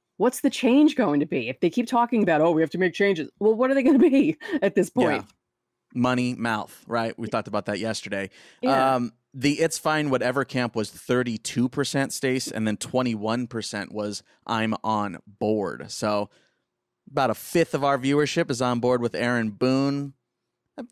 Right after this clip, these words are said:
Speaker 2: felt like that might be a little higher. I would think maybe about thirty-three percent. I don't know. We'll see how the numbers, uh, ultimately all shake out by the end of the poll. But, um, I, I wanted to kinda go down the line here, Stacey, and do the devil's advocate thing.
Speaker 1: <laughs>
Speaker 2: Do you have a defense of this move? Like, do, do you,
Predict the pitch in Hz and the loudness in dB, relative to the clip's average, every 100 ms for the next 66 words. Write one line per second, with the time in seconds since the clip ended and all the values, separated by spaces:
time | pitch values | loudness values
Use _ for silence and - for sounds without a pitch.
0 | _ 233 220 214 202 190 180 196 180 175 | _ 0 0 0 -2 0 -2 -2 -2 -2
1 | 185 196 - 151 160 170 151 147 131 127 | -2 -4 -4 -6 -6 -8 -6 -6 -4 -6
2 | - 160 185 - 196 - 190 202 - 110 | 0 -2 -2 -6 -8 -6 -6 -4 -4 -4
3 | 104 156 196 156 135 120 107 - - - | -4 -6 -4 -2 -2 -2 -6 -8 -16 -20
4 | - - 107 104 123 110 107 104 101 104 | -20 -4 0 2 0 -2 -4 -4 -4 -4
5 | 110 98 104 95 107 101 95 90 - 107 | -8 -6 -6 -6 -8 -8 -10 -12 -8 -6
6 | 98 - 98 - - 101 98 101 98 _ | -6 -4 -6 -6 -6 -4 -2 -4 -12 _
7 | _ - - - - 165 180 185 220 208 | _ -20 -20 -20 -2 0 2 2 2 0
8 | 156 - 165 156 131 143 139 123 117 123 | -2 -4 -2 -2 2 2 2 0 0 0
9 | 131 123 120 107 - 110 107 - 107 104 | 0 0 0 -2 -2 -2 -2 -4 -4 -2
10 | 104 - 110 107 107 104 117 110 104 113 | -4 -4 -4 -2 -4 -4 -2 -2 0 0
11 | 101 107 110 107 - 110 - 104 98 95 | 0 -2 -2 -4 -8 -8 -6 -6 -6 -8
12 | - _ _ _ - 160 _ _ _ 175 | -14 _ _ _ -16 -16 _ _ _ 0
13 | 208 240 190 196 190 185 170 170 165 156 | 4 4 4 2 0 -2 -2 -2 -4 -4
14 | 170 - 156 165 170 - 127 113 - 131 | -4 -2 0 0 -2 -6 -2 -2 2 2
15 | 131 - 135 135 135 67 | 2 0 0 2 0 -4